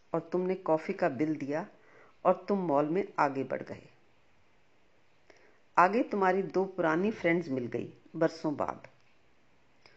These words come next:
और तुम पाँच मिनट बड़े उत्साह से मिली उनसे। उनसे मिलकर तुम आगे बढ़े तो तुम्हारे हस्बैंड ने सहज ही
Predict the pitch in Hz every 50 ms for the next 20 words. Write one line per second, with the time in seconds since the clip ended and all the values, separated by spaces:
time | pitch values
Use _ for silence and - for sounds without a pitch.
0 | - - _ - 175 175 175 - - 202 226 208 208 - 165 175 190 226 - -
1 | - 196 160 147 156 160 - - 139 156 180 185 - - 175 175 - - - 170
2 | 175 202 202 - 202 170 131 110 - 113 113 - - 117 117 - - - - -
3 | - - - - - - - - - _ _ _ _ _ _ - - - - -
4 | - - - _ - 208 226 226 - 269 240 233 220 220 - - 226 - 220 -
5 | 156 135 139 139 160 175 170 196 202 302 330 240 139 - - - - - - -
6 | _ _ - - - _ _ _ _ - 202 196 196 208 202 - - - 196 190
7 | 185 190 208 208 214 190 165 156 165 190 202 214 220 220 214 - - 170 165 185
8 | 202 220 196 165 143 123 123 156